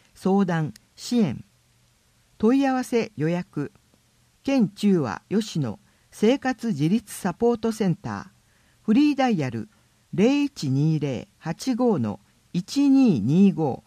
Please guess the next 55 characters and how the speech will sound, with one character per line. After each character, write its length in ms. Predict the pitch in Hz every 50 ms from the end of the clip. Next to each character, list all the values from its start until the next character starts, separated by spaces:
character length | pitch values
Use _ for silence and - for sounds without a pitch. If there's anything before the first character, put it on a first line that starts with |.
| _ _ _ _ _ _ _ _ _ _
午 140 | 190 262 294
前 240 | 277 294 247 214 247
九 140 | - - 220
時 140 | 190 180 175
か 160 | - - 123
ら 200 | 117 117 - - _ _ -
午 140 | 196 214 190
後 200 | 151 131 - - _
五 140 | 143 160 165
時。 180 | 127 104 92 - _ _ _ _ _ _ _ _ -
土 160 | 151 185 202
曜、 220 | 240 277 269 214 147
日 340 | 123 131 143 - - - 196
曜 220 | 190 180 156 127
日、 180 | - - - - _ _ _ _
祝 300 | _ - - - - 262
日 320 | 220 247 240 214 - - 214
を 180 | 196 190 - -
除 320 | 123 127 127 139 147 -
く。 200 | _ - 120 - - _ _ _ _ _ _ _ _ _ _ _ _ _ _
メ 280 | - 175 196 240 277 294
ー 20 |
ル 160 | 285 277 262
ア 80 | 247 240
ド 140 | 190 170 127
レ 80 | 127
ス、 260 | 135 - - - - - _ _ _ _ _ _ _ _ _ _ _ _ _ _ _ _ _
シ 340 | - - - 220 247 262
ー 40 | 269
ワ 180 | 262 254 240 240
イ 120 | 233 - - _
エ 80 | -
ス 220 | 214 214 - 220 220
ユ 340 | 208 202 190 151 113 - -
ー 560 | - _ _ _ _ _ _ _ _ _ _
ピ 180 | - 247 269
ー 60 | 285 -
ピ 280 | _ 277 269 262 254
ー 80 | - -
オ 280 | - 220 226 220 208 -
ー 20 | -
ア 200 | - 165 190 220
ー 80 | 233 220
ル 140 | 220 214
テ 160 | 208 - - 175
ィ 40 |
ー 40 | 185
シ 360 | 175 - - 165 143 107 - - _
ー 60 | - _ _ _ _
ア 140 | - - 170
ッ 60 | - _ _
ト 120 | - 269 247
マ 180 | 240 233 180
ー 40 | 156
ク 260 | - _ - 98 -